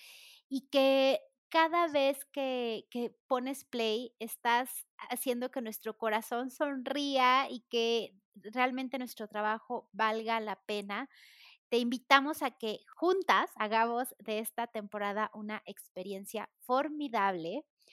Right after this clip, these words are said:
Y mañana, solo como lo dijo Vini ya, solamente en esta semana, mañana van a tener un episodio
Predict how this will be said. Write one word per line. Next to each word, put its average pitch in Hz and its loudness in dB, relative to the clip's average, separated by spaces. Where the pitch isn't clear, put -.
Y 277 -2
mañana, 262 2
solo 392 10
como 320 6
lo 240 4
dijo 254 -2
Vini 247 -6
ya, 202 -4
solamente 247 -2
en 208 -8
esta 247 -6
semana, 196 -4
mañana 254 -2
van 233 -2
a 262 -4
tener 214 -8
un 226 -8
episodio 214 -6